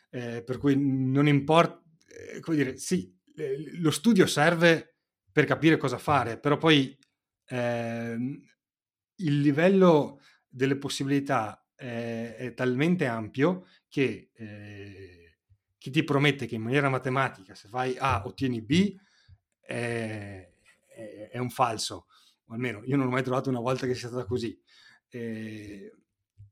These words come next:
dall'altra parte, eh, chiaro, posso darti la direzione, eh, posso dirti: "Questo è il modello", però poi, eh, ogni situazione è talmente specifica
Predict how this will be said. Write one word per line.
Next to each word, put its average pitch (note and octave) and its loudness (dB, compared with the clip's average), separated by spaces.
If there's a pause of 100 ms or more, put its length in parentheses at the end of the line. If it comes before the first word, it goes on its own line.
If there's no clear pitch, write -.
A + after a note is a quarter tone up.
(240)
dall'altra C#3+ 2
parte, D#3 4 (120)
eh, - -12
chiaro, A2 -2
posso C#3 -4
darti D#3 0
la C#3 4
direzione, C3 0 (760)
eh, A2+ -10
posso B2+ -8
dirti: C#3+ 0
"Questo D3 0
è - 0
il A#2+ 0
modello", C#3 2 (240)
però C#3 -2
poi, D3 2
eh, A#2+ -10
ogni F3+ 4
situazione E3 0
è A#2+ -2
talmente C#3+ 2
specifica D3 -2